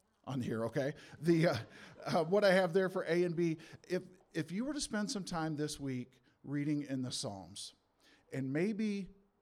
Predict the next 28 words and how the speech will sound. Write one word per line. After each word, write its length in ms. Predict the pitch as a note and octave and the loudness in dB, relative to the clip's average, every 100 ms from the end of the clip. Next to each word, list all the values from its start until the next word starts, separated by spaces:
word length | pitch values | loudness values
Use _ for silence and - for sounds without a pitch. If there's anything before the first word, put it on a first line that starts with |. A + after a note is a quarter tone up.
| _ _ | _ _
poetry 560 | - F3 E3+ D#3+ D#3+ C#3 | -6 -2 -2 -2 -6 -6
isn't 340 | - D3 D#3 C3+ | -6 -6 -6 -6
your 180 | B2+ C3 | -6 -6
thing, 480 | - A#2+ A2 G#2 G#2+ - - | -8 -8 -8 -8 -12 -18 -10
as 160 | - C3+ | -8 -4
you 120 | A#3 | -4
are, 120 | A#3+ D#3 - | -4 -6 -4
as 160 | D3 D3 | -4 -2
you 140 | A3+ | -4
read 320 | D#3+ E3+ G3+ | -2 -2 -2
a 120 | - | -2
psalm, 580 | C#3+ - D3+ A#2+ A2+ C#3 - - - | -4 -2 -2 -2 -2 -4 -8 -20 -4
these 220 | F#3 E4 | -2 -2
are 80 | E4 | -4
some 180 | - G3+ | -4 -6
questions 640 | - F#3 F3 - D#3 C3 | -4 -4 -4 -4 -4 -4
that 220 | C#3 C3 D#3+ | -4 -4 -6
you 80 | |
could 160 | D#3 D#3+ - | -6 -8 -6
ask 440 | C3 G#2 - - | -6 -6 -8 -8
that, 220 | B2+ A#2+ A#2+ - - - | -6 -6 -8 -20 -20 -10
that, 260 | C#3 C3 - _ _ - | -8 -8 -12 _ _ -8
uh, 300 | B2+ D#2 C2 A#1 - _ _ _ _ _ C#3 | -8 -8 -12 -18 -20 _ _ _ _ _ -8
that 160 | D3+ | -6
would 120 | D3+ - | -4 -2
help 360 | - F3 F3 | 0 0 -2
you 360 | C3+ B2+ B2+ C#3 | -2 -2 -2 -6
in 400 | C3+ C3 B2+ B2+ | -6 -4 -2 -4